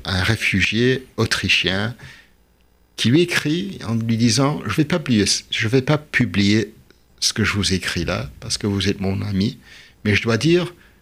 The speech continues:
que vous, avec votre conception de génocide,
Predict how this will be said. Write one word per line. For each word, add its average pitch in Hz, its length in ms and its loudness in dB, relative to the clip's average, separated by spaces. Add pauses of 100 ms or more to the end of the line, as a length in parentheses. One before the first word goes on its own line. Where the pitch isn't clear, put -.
(140)
que 117 100 0
vous, 127 300 4
avec 110 240 0
votre 104 340 -2
conception 120 720 2
de 101 120 0
génocide, 107 720 2